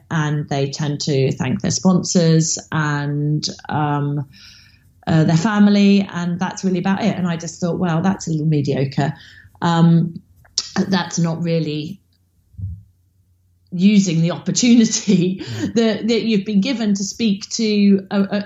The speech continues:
Speaker 1: a captive audience about things that matter.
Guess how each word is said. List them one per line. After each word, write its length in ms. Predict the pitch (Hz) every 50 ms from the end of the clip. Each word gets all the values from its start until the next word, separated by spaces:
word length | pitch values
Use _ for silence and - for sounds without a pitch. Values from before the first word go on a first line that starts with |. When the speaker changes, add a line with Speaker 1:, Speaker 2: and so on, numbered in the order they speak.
| - 208
Speaker 1:
a 40 | 202
captive 580 | - 254 302 339 - - - 277 233 233 196 -
audience 540 | - 254 254 262 247 208 226 240 208 190 214
about 240 | 202 202 196 202
things 220 | - 208 202 196 196
that 160 | 196 - -
matter. 520 | 208 214 208 - - - 101 101 - -